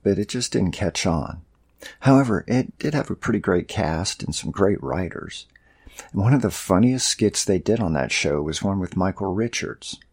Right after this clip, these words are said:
otherwise known as Kramer from Seinfeld. The entirety of the skit is Richards sitting in the dirt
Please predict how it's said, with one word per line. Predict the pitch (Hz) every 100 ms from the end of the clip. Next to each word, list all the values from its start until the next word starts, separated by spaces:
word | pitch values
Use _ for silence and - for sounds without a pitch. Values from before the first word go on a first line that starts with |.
| -
otherwise | 135 131 110
known | 104 98
as | 92 -
Kramer | - 113 98 85 -
from | -
Seinfeld. | 87 107 104 95 - - - _ _ _ _ _ _ _ - -
The | - 107
entirety | 87 - 107 139 135
of |
the | 120
skit | - - 107 78
is | 73 -
Richards | 120 135 - 57 -
sitting | - 90 107 117
in |
the | 131
dirt | 123 80 50 60